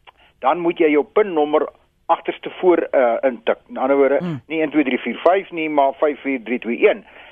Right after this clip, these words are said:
Speaker 1: En dan sal onmiddellik sal die geld gestop word, dit sal nie, eh, uitgegee word nie en die polisie sal onmiddellik in kennis gestel word. So dis 'n soort van 'n noodmaatreël as jy, eh,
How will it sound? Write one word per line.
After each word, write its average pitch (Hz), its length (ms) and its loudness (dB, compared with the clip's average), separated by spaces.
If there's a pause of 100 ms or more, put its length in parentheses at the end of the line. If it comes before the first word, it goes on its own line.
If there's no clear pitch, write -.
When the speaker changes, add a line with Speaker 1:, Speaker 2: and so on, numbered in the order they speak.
Speaker 1:
En 143 180 -4
dan 202 420 2
sal 175 200 0
onmiddellik 147 840 0 (340)
sal 151 180 2
die 143 120 -4
geld 170 320 0
gestop - 440 -2
word, 170 320 0
dit 143 160 -2
sal 156 160 0
nie, 151 300 -4
eh, 110 340 0
uitgegee 156 520 0
word 151 340 0
nie 151 280 -6
en 151 360 0 (180)
die 127 100 -6
polisie 143 500 0
sal 151 180 4
onmiddellik 131 460 -2
in 123 140 -12
kennis 156 260 -2
gestel 147 360 0
word. 147 260 0 (260)
So 127 60 -10
dis 147 260 0
'n 156 100 -6 (100)
soort 147 260 2
van 139 200 -2
'n 120 180 -6
noodmaatreël 120 1200 0 (380)
as 135 160 2 (120)
jy, 113 480 0
eh, 113 160 2